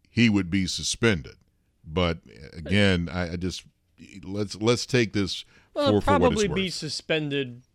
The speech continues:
Speaker 2: by the governing body
Speaker 1: Right.
Speaker 2: anyway.
Speaker 1: Yeah.
Speaker 2: That would probably happen, yes, and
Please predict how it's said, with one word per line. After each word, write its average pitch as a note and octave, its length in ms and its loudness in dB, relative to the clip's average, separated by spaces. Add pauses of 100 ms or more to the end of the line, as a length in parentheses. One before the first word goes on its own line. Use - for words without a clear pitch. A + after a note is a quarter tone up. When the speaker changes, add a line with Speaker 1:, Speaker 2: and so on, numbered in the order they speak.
(100)
Speaker 2:
by C#3+ 140 -2
the B2+ 100 -4
governing A#2+ 600 -2
body A2+ 580 0
Speaker 1:
Right. F#3 60 -2
Speaker 2:
anyway. A#2 420 -4 (280)
Speaker 1:
Yeah. D#2+ 120 -12
Speaker 2:
That E3 220 2
would C#3 180 -8
probably A2+ 540 -8
happen, A2+ 380 -6
yes, A#2 300 -4
and A#2+ 340 -8